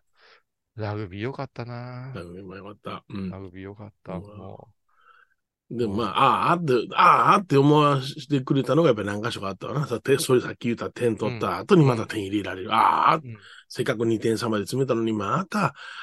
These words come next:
Speaker 2: 八点差になったかなとかやな。
Speaker 1: まあ、ラグビーってし、まあ、リゴ、週三
Speaker 2: うん。
Speaker 1: なんて言って、こう、集まって離れての
Speaker 2: うん。うんうん。
Speaker 1: 迅速さとか、
Speaker 2: うん。
Speaker 1: うん。あれって言ってる間に点が入るスポーツなんで。
Speaker 2: そうやな。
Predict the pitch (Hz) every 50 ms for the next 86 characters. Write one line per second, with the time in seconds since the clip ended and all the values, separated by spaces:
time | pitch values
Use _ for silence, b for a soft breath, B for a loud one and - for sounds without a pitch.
0 | B B - - - - - 104 101 - 107 95 87 85 - - 95 95 92 85
1 | - - - 104 104 107 - - 185 156 - _ _ _ _ _ - 113 104 92
2 | 117 135 147 170 160 131 107 - 113 - - _ _ _ 135 127 117 117 110 127
3 | 139 127 127 117 110 107 - _ _ _ _ _ _ _ _ _ - - - 120
4 | 110 107 101 120 120 117 107 98 - _ _ - 101 _ _ - 107 104 - -
5 | 110 - 151 139 147 160 156 - _ - 120 - - 113 120 131 131 113 101 110
6 | 101 104 104 101 98 110 107 104 104 107 104 101 104 110 123 120 104 - 127 113
7 | - - - 117 - - 95 - - - 104 101 95 - _ - 110 107 104 98
8 | 95 90 - _ _ _ _ _ _ _ _ _ _ _ 135 123 101 101 98 98
9 | 101 101 101 98 98 98 98 98 98 - _ _ _ - 190 254 277 - _ _
10 | _ _ - 165 147 160 147 170 170 - _ 170 165 151 151 156 147 143 143 147
11 | 156 185 208 220 226 226 185 - _ - 170 165 160 156 160 - 127 123 123 123
12 | - - - - 143 131 - - - 95 98 95 92 92 95 107 117 113 107 104
13 | 101 90 - - 117 95 - 131 147 170 202 165 139